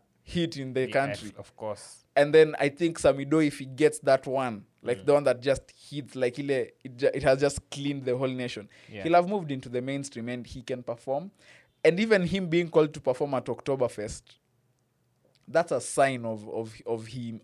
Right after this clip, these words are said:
Speaker 1: of his his, his talent, one,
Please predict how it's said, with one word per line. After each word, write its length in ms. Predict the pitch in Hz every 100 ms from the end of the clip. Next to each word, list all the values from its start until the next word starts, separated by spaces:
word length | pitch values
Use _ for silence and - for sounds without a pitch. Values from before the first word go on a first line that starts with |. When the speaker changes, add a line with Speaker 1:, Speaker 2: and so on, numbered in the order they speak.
| -
Speaker 1:
of 200 | 120 113
his 540 | - 120 117 110 110 _ _ _ _ _
his, 300 | - 131 123 120 -
his 180 | 131 127
talent, 500 | - 143 160 143 -
one, 320 | 113 123 156